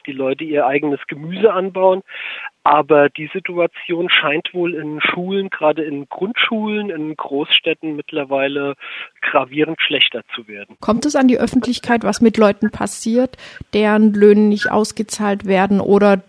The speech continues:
Speaker 2: gar deren Häuser, deren Eigentum beschlagnahmt oder verpfändet wird?
Speaker 1: Das kommt auf die Öffentlich-, an die Öffentlichkeit. Es wird allerdings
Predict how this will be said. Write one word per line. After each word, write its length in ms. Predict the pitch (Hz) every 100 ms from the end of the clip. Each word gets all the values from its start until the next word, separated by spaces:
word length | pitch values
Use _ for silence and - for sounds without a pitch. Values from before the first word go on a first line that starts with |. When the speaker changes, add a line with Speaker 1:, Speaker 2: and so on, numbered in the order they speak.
| - 208
Speaker 2:
gar 380 | 165 170 175
deren 580 | 185 165 180 185 190 180 180
Häuser, 360 | 190 190 196
deren 220 | 185 175 175
Eigentum 680 | - 185 196 - 202 190
beschlagnahmt 640 | 190 185 190 175 208 185 175
oder 200 | 190 180
verpfändet 720 | 180 - 175 175 190 190 -
wird? 240 | 208 - - 185 -
Speaker 1:
Das 160 | 135 - -
kommt 320 | - 202 -
auf 160 | 202 202
die 140 | 214 190
Öffentlich-, 600 | 190 220 214 208 - -
an 160 | 151 175
die 140 | 190
Öffentlichkeit. 800 | 180 180 208 - 190 - 190 180 151
Es 80 | -
wird 260 | 143 160 151
allerdings 500 | 156 165 160 160